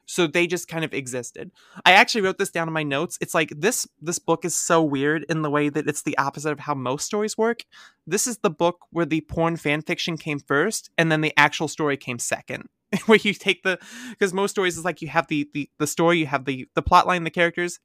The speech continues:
and people make, like, fan fiction porn after that. This went the other way, where it's like, he would draw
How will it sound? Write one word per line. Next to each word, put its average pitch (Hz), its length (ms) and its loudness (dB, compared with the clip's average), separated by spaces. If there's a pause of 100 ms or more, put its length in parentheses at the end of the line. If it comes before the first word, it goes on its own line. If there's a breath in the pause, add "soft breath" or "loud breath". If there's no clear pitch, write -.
and 160 80 -2
people 175 240 -4
make, 156 220 -2
like, 147 200 -4
fan 147 200 -6
fiction 151 300 -8
porn 139 360 -6
after 131 280 0
that. 196 340 2 (440)
This 185 180 -4
went 185 140 -4
the 156 120 0
other 139 140 2
way, 131 140 0
where 131 80 -2
it's 131 120 -8
like, 160 120 -8
he 196 120 -2
would 185 120 2
draw 165 380 4